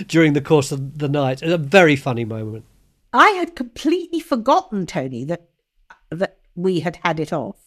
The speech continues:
Speaker 2: Uh, our characters had had it <laughs> off. I just, I hadn't even remembered that. But I know that the camera made a lot of fuss of, of my eyes and my tits. I mean, they, they were the,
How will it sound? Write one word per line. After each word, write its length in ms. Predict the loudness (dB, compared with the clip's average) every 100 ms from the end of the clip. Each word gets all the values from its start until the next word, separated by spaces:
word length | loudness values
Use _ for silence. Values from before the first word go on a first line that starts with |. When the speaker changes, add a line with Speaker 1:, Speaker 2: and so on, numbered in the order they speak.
| _ _ _ _ _ _ _ _ _ _ _ -16 -8
Speaker 2:
Uh, 120 | -6 -2
our 240 | 0 0
characters 720 | 2 4 4 0 -8 -10 -8
had 120 | -10
had 220 | -8 -6
it 140 | -6 -8
<laughs> 60 | -8
off. 380 | -8 -4 -4 -6 -20 -20 _ 0
I 160 | 0
just, 320 | 0 -4 -6 -10 _ _ _ _ -2
I 100 | 2
hadn't 320 | 2 0 -2
even 320 | -4 -4 -4
remembered 460 | -2 0 0 0 -4
that. 260 | -8 -12 _ _ _ _
But 140 | -2
I 200 | 2 2
know 380 | 4 4 4 4
that 220 | 0 -4
the 80 | -6
camera 540 | -8 0 2 2 0 -2
made 280 | 0 0
a 80 | 0
lot 260 | -2 -4 -4
of 160 | -8
fuss 480 | -10 _ -2 -2 -4
of, 220 | -6 -6 _ _ _ _ _ -6
of 180 | -6 -2
my 240 | 0 2
eyes 400 | 4 4 2 0
and 120 | -2
my 200 | 2 2
tits. 640 | 0 -2 -2 -2 -12 -16 -8
I 100 | -6
mean, 160 | -4 -2
they, 180 | -4
they 240 | -2 -2 0
were 140 | -2
the, 260 | -2 -4